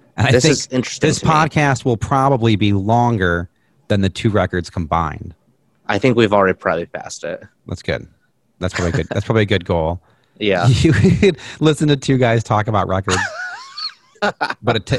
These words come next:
Speaker 1: a longer time than it takes to finish
Speaker 2: That,
Speaker 1: the record.
Speaker 2: that's, like, the, that's the music scene in, in a nutshell. It's just a big circle jerk of men talking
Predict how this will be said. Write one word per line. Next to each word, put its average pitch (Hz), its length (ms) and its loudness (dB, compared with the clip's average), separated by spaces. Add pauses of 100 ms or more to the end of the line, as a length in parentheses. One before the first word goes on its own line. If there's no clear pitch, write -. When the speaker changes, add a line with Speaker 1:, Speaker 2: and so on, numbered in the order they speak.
Speaker 1:
a 120 80 0
longer 113 520 0
time 101 300 0
than 98 100 0
it 90 60 -4
takes 92 280 -4
to 87 220 -6 (160)
finish 90 220 -2
Speaker 2:
That, 147 140 2
Speaker 1:
the 80 80 0
record. 80 240 -10
Speaker 2:
that's, 143 260 0
like, 151 220 2
the, 101 480 2
that's 123 260 0
the 113 80 -12
music 101 300 -10
scene 95 240 -14
in, 92 260 -14
in 104 120 -16
a 101 40 -10
nutshell. 95 400 -12
It's 90 80 -14
just - 220 -12
a 90 40 -4
big 98 400 -2 (540)
circle 95 400 -2
jerk 87 280 -4
of 92 360 -6 (400)
men 95 400 0
talking 90 460 -2